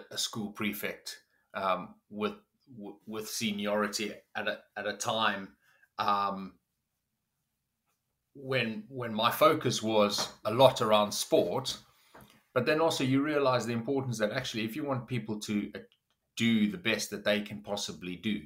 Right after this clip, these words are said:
you've, you've got to come at it from an angle of compassion,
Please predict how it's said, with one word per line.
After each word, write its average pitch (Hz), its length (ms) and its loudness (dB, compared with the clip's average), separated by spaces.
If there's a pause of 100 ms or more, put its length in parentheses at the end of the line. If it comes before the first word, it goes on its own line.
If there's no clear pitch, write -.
(840)
you've, - 240 -4 (240)
you've 104 260 -6
got 123 140 6
to 123 100 2
come 135 300 -4
at 110 240 -4
it - 120 -14
from 104 280 -4
an 101 80 -4
angle 107 360 -2
of 98 140 -6
compassion, 104 720 -6